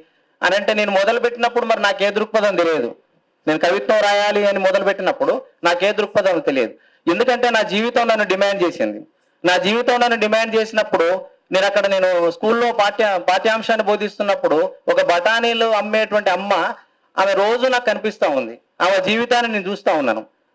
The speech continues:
అక్కడ ఆ అమ్మకు సంబంధించినటువంటి దగ్గర నేను బఠానీలు అమ్మలే నేను. అంటే నేను బఠానీలు అమ్మితేనే నేను ఆ కవిత రాయాలని,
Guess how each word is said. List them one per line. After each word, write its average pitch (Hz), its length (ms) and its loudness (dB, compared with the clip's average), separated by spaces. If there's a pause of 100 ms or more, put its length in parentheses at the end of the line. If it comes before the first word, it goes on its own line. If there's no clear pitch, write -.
(180)
అక్కడ - 280 0
ఆ 202 240 2
అమ్మకు 233 280 -2
సంబంధించినటువంటి 233 960 0 (800)
దగ్గర 190 200 2
నేను 220 180 -4
బఠానీలు 220 440 2
అమ్మలే 220 300 0
నేను. 170 200 0
అంటే - 640 -10
నేను 196 160 -2
బఠానీలు 220 460 0
అమ్మితేనే 240 460 0
నేను 233 160 0
ఆ 220 100 2
కవిత 214 280 0
రాయాలని, 220 540 0